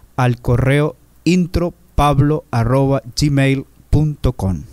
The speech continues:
Algunas fuentes que nos pueden ayudar para esta sesión de la formación del cuerpo paulino, este, las podemos indicar en este momento.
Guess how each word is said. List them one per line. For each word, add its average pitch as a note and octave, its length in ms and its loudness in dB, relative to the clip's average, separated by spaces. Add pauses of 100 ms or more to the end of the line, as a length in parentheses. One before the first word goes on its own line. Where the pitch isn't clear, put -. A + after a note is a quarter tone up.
(280)
Algunas G3 360 2
fuentes A3+ 320 0
que D#3+ 140 -4
nos C#3 100 0
pueden F#3 280 0
ayudar C#3+ 360 0
para D#3 220 0
esta D3 180 0
sesión D3+ 380 0
de B2+ 80 -2
la A#2 100 2
formación B2+ 720 0
del C3 200 -2
cuerpo D#3 500 -2
paulino, E3 680 0 (880)
este, B2+ 300 -2
las A#2+ 120 0
podemos C3 460 0
indicar A#2+ 540 -2 (300)
en B2 80 0
este C3 240 0
momento. B2+ 500 0